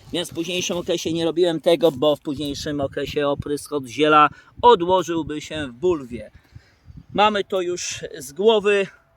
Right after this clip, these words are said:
więc są normalne, dobre, żadne tam ekologiczne, normalny ziemniak, tak jak każdy polski rolnik może zrobić.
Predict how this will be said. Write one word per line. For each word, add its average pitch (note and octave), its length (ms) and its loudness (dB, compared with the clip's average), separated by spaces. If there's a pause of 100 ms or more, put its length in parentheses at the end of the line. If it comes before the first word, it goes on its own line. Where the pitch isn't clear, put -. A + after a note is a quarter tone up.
(240)
więc F#3 260 -6
są F3+ 300 -6
normalne, E3+ 840 0
dobre, E3 400 -4
żadne D#3+ 380 -8
tam D3+ 200 -8
ekologiczne, C#3 680 -12
normalny D#3+ 640 -8
ziemniak, D#3+ 520 -8
tak - 240 -20
jak D3 200 -4
każdy D#3 360 -6
polski D#3 420 -10
rolnik D3 360 -8
może C#3+ 260 -8
zrobić. C#3+ 420 -4